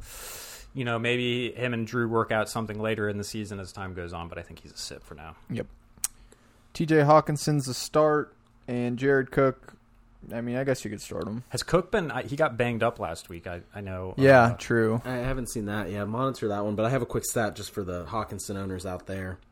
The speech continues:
Speaker 1: Yeah,
Speaker 3: Um,
Speaker 1: he had, I think I saw this. He had some encouraging stuff.
Speaker 3: Um, so, yeah, just encouraging by what he's been doing through,
Speaker 1: Mm-hmm.
Speaker 3: through three weeks in terms of routes run,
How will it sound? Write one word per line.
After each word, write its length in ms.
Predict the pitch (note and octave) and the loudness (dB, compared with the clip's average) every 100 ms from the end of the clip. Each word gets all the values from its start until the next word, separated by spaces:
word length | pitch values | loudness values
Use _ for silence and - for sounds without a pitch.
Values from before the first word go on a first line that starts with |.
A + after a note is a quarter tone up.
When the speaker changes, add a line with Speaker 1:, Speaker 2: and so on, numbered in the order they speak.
| - | -12
Speaker 1:
Yeah, 280 | G#2 A2+ A#2 | -2 2 2
Speaker 3:
Um, 60 | E2+ | 2
Speaker 1:
he 100 | B2 | 0
had, 260 | B2+ A#2+ A2 | 4 2 2
I 100 | A2+ | -4
think 180 | C3+ C3+ | -2 2
I 100 | A2+ | 2
saw 260 | - G#2+ G#2 | 2 0 0
this. 240 | F2+ - | -2 -4
He 100 | A2+ | -4
had 140 | A2+ | -4
some 140 | - G#2 | -4 -8
encouraging 500 | F#2+ G#2 G2 F#2 E2+ | -6 -4 -4 -6 -10
stuff. 400 | - F2+ D#2+ A#2+ | -8 -6 -6 -6
Speaker 3:
Um, 300 | A2 F#2+ F#2 | -4 -4 -4
so, 120 | A#2+ | -2
yeah, 200 | A#2+ A#2 | 0 0
just 380 | F#2 A#2 - - | 0 -4 -4 -6
encouraging 540 | A2+ G2 C3 C3 C3 A2 | -8 -2 0 0 -2 -2
by 120 | G#2+ | 0
what 140 | A2 | 0
he's 120 | G#2 | -2
been 240 | E2 G#2 A2 | -4 -6 -2
doing 340 | B2 C#3 C#3+ | 0 0 -4
through, 220 | - C#3+ | -4 -4
Speaker 1:
Mm-hmm. 140 | A2+ - - | -4 -8 -2
Speaker 3:
through 120 | C3 | -2
three 180 | C#3 C#3+ | 2 2
weeks 260 | C#3+ C3+ - | 2 0 -2
in 60 | |
terms 220 | G#2 G#2 F#2+ | -4 -4 -2
of 100 | G2+ | 2
routes 300 | G#2 - G#2 | 2 0 -2
run, 440 | G2+ G#2 G2+ | 0 0 -2